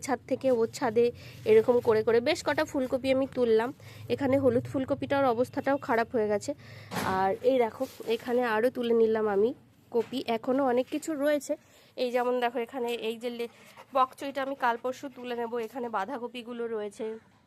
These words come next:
আর এই একটা সুন্দর কিউট ফুল ফুটেছে, এই ফুলকপিটা আমি কাল পরশু তুলবো, এক এক করে তুলবো, সব একসাথে তুললে বাগানটা ফাঁকা করব না। আর এখানে দেখো আমার সানফ্লাওয়ার,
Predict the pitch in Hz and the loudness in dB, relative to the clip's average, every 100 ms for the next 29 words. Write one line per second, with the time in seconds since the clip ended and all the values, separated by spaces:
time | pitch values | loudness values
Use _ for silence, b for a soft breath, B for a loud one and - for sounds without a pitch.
0 | _ _ _ b b - 226 247 349 403 | _ _ _ b b -10 -8 -6 -6 -8
1 | - 381 - 415 415 427 415 - 370 370 | -8 -12 -10 -8 -6 -8 -10 -12 -14 -12
2 | 370 381 - 349 320 330 302 302 339 285 | -12 -14 -12 -12 -12 -12 -12 -12 -10 -8
3 | 302 - 311 311 302 302 294 262 247 262 | -8 -10 -12 -14 -10 -10 -8 -8 -8 -10
4 | 277 302 285 277 320 302 381 403 440 392 | -16 -16 -16 -10 -8 -8 -10 -6 -6 -8
5 | 320 302 370 294 269 - 269 254 277 269 | -8 -6 -4 -6 -6 -10 -14 -14 -10 -6
6 | 226 226 233 247 269 247 247 262 247 262 | -4 -6 -8 -10 -10 -12 -8 -6 -4 -4
7 | 269 311 349 B B B B - 202 - | -4 -6 -10 B B B B -2 -2 0
8 | 339 403 320 311 214 190 - 190 - _ | -4 -4 -2 0 -2 -4 -12 -18 -20 _
9 | _ _ _ _ _ _ _ _ _ _ | _ _ _ _ _ _ _ _ _ _
10 | _ _ _ _ _ b b b _ _ | _ _ _ _ _ b b b _ _
11 | b b b _ 226 220 233 - 427 415 | b b b _ -8 -6 -4 2 2 4
12 | 392 339 320 311 311 311 311 | 4 4 4 2 2 0 0